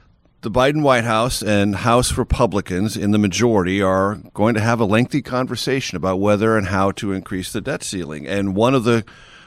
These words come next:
questions that has arisen is, should there be any cuts to defense? And many House Republicans said, "No, no, we can't cut it at all." And there's a lot of difference between not cutting it at all and forty to fifty percent. There's room to cut is what you're telling them.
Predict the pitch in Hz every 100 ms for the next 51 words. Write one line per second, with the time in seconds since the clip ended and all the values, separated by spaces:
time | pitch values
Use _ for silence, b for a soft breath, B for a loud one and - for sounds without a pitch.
0 | B 131 - 123 117 107 101 98 120 220
1 | 120 107 104 139 - - B B B B
2 | - 151 143 120 131 127 117 _ - 117
3 | - 104 101 - 202 90 95 104 98 170
4 | - 117 107 - 110 120 117 117 110 101
5 | 117 170 220 127 143 220 131 147 160 143
6 | - 165 156 120 117 113 202 240 80 -
7 | B B B B B B B _ _ 127
8 | 123 175 170 143 170 226 127 202 220 135
9 | 131 117 131 117 147 - 190 160 151 120
10 | 135 165 113 107 110 113 - 139 143 123
11 | 139 139 131 - 113 - 90 - _ _
12 | _ _ 139 131 135 202 170 - 233 147
13 | 101 117 - 117 - 185 95 80 55 -